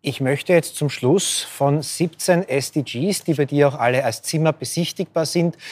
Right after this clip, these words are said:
man kann die Zimmer auch als Wiener oder Wienerin buchen, um sie sich anzuschauen. Ich glaub, du weißt doch keinen Wienern,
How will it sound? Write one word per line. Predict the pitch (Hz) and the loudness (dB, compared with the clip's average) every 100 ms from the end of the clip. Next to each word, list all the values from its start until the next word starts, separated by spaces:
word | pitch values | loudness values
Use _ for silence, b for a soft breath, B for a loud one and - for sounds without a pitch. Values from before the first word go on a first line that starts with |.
| B - | B -6
man | - | -4
kann | 117 | -2
die | 120 | -2
Zimmer | - 135 131 | -2 0 0
auch | 113 | 0
als | 110 101 104 | -4 -6 -4
Wiener | 123 139 | -2 0
oder | 113 92 | 0 -2
Wienerin | 104 170 180 180 | 0 2 2 2
buchen, | 185 190 - | 2 0 0
um | 175 | -2
sie | 165 | -2
sich | 170 165 | -4 -4
anzuschauen. | 156 160 143 | -4 -6 -6
Ich | 131 | -4
glaub, | - 123 | -4 -4
du | - | -4
weißt | 107 104 - | -6 -6 -10
doch | - | -10
keinen | 113 101 98 | -8 -6 -4
Wienern, | 117 170 180 | 0 2 2